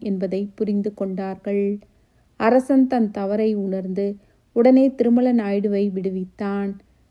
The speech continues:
அவரது பாதங்களில் விழுந்து மன்னிப்பும் கேட்டான். அதன் பிறகு திருமல நாயுடுவின் பக்தி மேலும் மேலும் உயர்ந்தது. இந்த கதை மூலம் நாம் என்ன அறியலாம்?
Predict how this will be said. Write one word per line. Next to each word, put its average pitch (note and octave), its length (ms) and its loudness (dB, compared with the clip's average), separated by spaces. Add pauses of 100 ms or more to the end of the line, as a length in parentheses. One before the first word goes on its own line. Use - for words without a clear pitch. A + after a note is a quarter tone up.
(120)
அவரது A#3+ 340 4
பாதங்களில் A#3+ 680 2
விழுந்து G3 400 -2
மன்னிப்பும் G3+ 640 -2
கேட்டான். G3 680 -6 (480)
அதன் B3 300 6
பிறகு G3 420 -2 (440)
திருமல C4+ 380 6
நாயுடுவின் A3+ 640 2
பக்தி F#3 420 -6 (500)
மேலும் C4 380 8
மேலும் G3+ 360 0 (200)
உயர்ந்தது. F#3+ 680 -2 (720)
இந்த C#4 260 6
கதை A#3 420 2
மூலம் A#3+ 440 4 (100)
நாம் G#3+ 320 -2 (180)
என்ன G#3 280 2 (100)
அறியலாம்? G3+ 720 -4